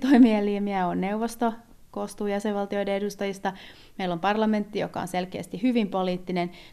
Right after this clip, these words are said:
niin sitten on tavallaan nämä tämmöiset ylikansalliset takuuelimet, eli E U-tuomioistuin ja komissio, joiden tehtävä on valvoa kaikkien jäsenvaltioiden etua ja olla tasapuolisia.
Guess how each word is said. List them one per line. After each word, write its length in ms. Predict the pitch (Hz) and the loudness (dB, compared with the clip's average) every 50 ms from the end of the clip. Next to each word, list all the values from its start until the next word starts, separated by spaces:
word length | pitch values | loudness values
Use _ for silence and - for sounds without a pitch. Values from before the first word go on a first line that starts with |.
| - | -2
niin 80 | 233 233 | -2 0
sitten 220 | 240 320 311 285 | 0 2 2 2
on 60 | 233 | 2
tavallaan 440 | 220 240 226 214 208 196 196 185 185 | 4 4 2 4 4 2 2 2 2
nämä 140 | 190 185 185 | 2 0 0
tämmöiset 400 | 185 196 196 196 190 196 190 190 - | -2 -4 -4 -4 -4 -6 -6 -4 0
ylikansalliset 880 | 247 254 233 196 196 180 175 175 170 175 170 175 170 170 175 - - | 2 4 4 2 2 0 -2 -2 -2 -4 -4 -6 -6 -6 -8 -4 0
takuuelimet, 960 | - 233 233 - - 180 156 - - 175 175 165 - 131 - 170 - - - - - - | 0 0 0 0 -4 -2 -2 0 0 0 2 2 0 -2 -4 -6 -6 -8 -18 -20 -16 -10
eli 180 | 214 185 180 175 - | -6 -4 -4 -2 0
E 180 | 226 240 233 | 0 2 2
U-tuomioistuin 1000 | 208 202 202 196 208 196 185 185 185 180 175 175 170 - - - 160 160 165 160 - - - - - - - | 2 0 -2 -2 -2 -2 0 0 0 0 -2 -2 -4 -6 -8 -6 -4 -4 -4 -6 -10 -18 -20 -20 -12 -8 -6
ja 60 | 180 | -4
komissio, 640 | 190 - 190 175 175 170 165 - - - - - 170 - - - - | 2 2 4 4 4 2 -2 -4 -8 -8 -8 -8 -8 -10 -12 -10 -4
joiden 340 | 190 180 180 175 170 175 170 - - - | -4 -2 -2 -2 -4 -6 -6 -10 -8 -2
tehtävä 480 | - 190 185 185 - 180 170 170 165 165 | 0 0 0 0 -2 -2 0 0 2 2
on 80 | 170 | 2
valvoa 380 | 180 175 170 170 170 165 151 160 | 4 4 2 2 0 -2 -4 -4
kaikkien 440 | - - 254 254 247 - - 175 165 | -2 2 2 2 2 0 -2 0 0
jäsenvaltioiden 920 | 165 165 165 175 170 - - - 165 - 170 160 - - 110 113 175 165 - - - - - | 0 0 -2 -4 -6 -4 -4 -6 -6 -6 -6 -6 -6 -6 -6 -6 -8 -10 -12 -18 -18 -10 -6
etua 380 | 170 170 165 170 170 135 123 | -6 -4 -4 -4 -4 -4 -2
ja 200 | 151 151 143 139 | -2 -2 -2 -2
olla 160 | 143 147 - | -2 -2 -4
tasapuolisia. 800 | 170 - - 185 - - 233 - - - - 247 233 - - - | -6 -8 -10 -14 -12 -12 -12 -10 -10 -8 -8 -8 -10 -12 -14 -20